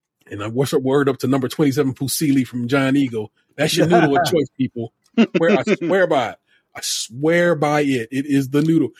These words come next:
Speaker 1: You want the market dish, you want with the black and red writing on it. It's a little higher end. Maybe cost you like a dollar more. Worth the price.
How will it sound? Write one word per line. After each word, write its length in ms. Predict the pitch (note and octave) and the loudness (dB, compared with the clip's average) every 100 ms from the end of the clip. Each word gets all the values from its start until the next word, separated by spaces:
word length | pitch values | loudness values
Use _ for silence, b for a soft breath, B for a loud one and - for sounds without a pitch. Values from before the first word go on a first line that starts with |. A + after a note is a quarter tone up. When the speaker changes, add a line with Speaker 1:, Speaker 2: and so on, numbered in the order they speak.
| b - | b -4
Speaker 1:
You 100 | C#3 | 0
want 140 | E3+ | 0
the 80 | D3+ | 0
market 340 | E3 G3+ G3+ | 2 0 2
dish, 180 | A3 - | 0 0
you 60 | F3+ | 0
want 160 | E3+ | 0
with 80 | D#3 | -2
the 60 | C3 | -2
black 260 | D#3+ F3+ | 0 0
and 140 | G3+ F#3+ | 0 0
red 240 | G#3 E3 | 0 0
writing 240 | D3+ C3 | -4 -4
on 140 | C3 A#2 | -6 -6
it. 20 | |
It's 100 | A2 | -8
a 40 | |
little 260 | C3+ D#3 C#3+ | -2 0 0
higher 440 | - - F3 E3+ | -4 -2 2 2
end. 360 | E3+ G3 A3 A3 _ _ _ _ _ _ _ _ - | 2 2 0 -4 _ _ _ _ _ _ _ _ -6
Maybe 180 | C#3 C#3 | -4 0
cost 240 | F#3 E3 | 0 0
you 60 | F3+ | -2
like 120 | D#3 | -2
a 60 | |
dollar 320 | C3+ F#3+ F#3+ F3 | -2 0 2 2
more. 400 | F#3+ G#3 G#3 - _ _ _ _ | 2 2 0 -6 _ _ _ _
Worth 220 | C#3+ C#3+ | -2 0
the 80 | C#3 | -2
price. 480 | - C3 - - | 0 0 -2 -16